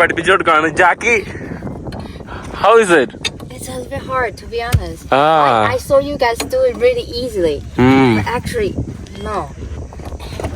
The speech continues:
Speaker 1: അവിടെ ഡാനിയൽ ദാണ്ടെ അട വെക്കാൻ വേണ്ടി കുറെ കല്ലും എടുത്തോണ്ട് വന്നിട്ടുണ്ട്. പുള്ളിക്കാരൻ ടയറും കയറ്റി അങ്ങോട്ട് പോയി. ഇവിടെ കണ്ടില്ലേ, ഇവിടെ സാധാരണയായിട്ട്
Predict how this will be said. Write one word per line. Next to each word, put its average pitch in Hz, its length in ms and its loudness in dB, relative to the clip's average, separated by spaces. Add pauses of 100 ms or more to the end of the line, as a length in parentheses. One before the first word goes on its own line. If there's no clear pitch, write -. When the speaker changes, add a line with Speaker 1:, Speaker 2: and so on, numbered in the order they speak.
(960)
Speaker 1:
അവിടെ 135 220 2
ഡാനിയൽ 147 420 4
ദാണ്ടെ 143 280 6
അട 127 180 4
വെക്കാൻ 147 280 2
വേണ്ടി 139 240 4
കുറെ 135 160 6 (100)
കല്ലും 127 300 2
എടുത്തോണ്ട് 131 360 2
വന്നിട്ടുണ്ട്. 123 440 2 (480)
പുള്ളിക്കാരൻ 226 480 6
ടയറും 226 300 4
കയറ്റി 226 280 4
അങ്ങോട്ട് 220 400 6
പോയി. 139 180 6 (520)
ഇവിടെ 196 200 6
കണ്ടില്ലേ, 196 280 4
ഇവിടെ 196 200 4
സാധാരണയായിട്ട് 190 760 6